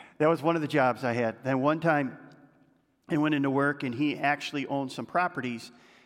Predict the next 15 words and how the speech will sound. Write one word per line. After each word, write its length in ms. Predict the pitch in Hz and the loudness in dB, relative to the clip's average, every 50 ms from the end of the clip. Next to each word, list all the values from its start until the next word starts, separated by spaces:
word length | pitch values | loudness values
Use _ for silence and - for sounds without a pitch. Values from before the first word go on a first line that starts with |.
| _ _ _ _ | _ _ _ _
and 340 | - 135 131 127 123 127 131 | -4 -2 0 0 0 -2 -4
he, 480 | 147 - 127 135 123 131 127 - - - - | -8 -8 -6 -6 -6 -6 -6 -8 -12 -10 -6
uh, 220 | 131 113 110 110 | -4 -4 -4 -4
basically 480 | 110 131 123 123 117 - - - 123 117 | -4 -6 -8 -8 -8 -10 -12 -12 -12 -10
said, 260 | - - 127 127 113 - - - _ - | -10 -8 -8 -10 -10 -10 -16 -20 _ -12
"Let's 160 | 127 123 - | -12 -10 -10
go 140 | - 131 120 | -8 -10 -10
for 200 | - - 120 117 | -8 -8 -8 -6
a 40 | |
ride." 340 | 113 117 120 120 117 120 113 117 - - - - | -2 -2 0 0 0 -2 -4 -10 -16 -20 -20 -14
And 300 | 120 127 131 123 120 113 - - | -10 -8 -8 -6 -8 -8 -12 -14
so 120 | - - | -12 -12
we 100 | 123 117 | -10 -6
got 220 | 120 127 123 120 | -2 0 0 0
into 600 | 120 120 117 117 117 - - - 120 117 113 113 | -2 -4 -6 -8 -10 -14 -12 -12 -10 -10 -10 -12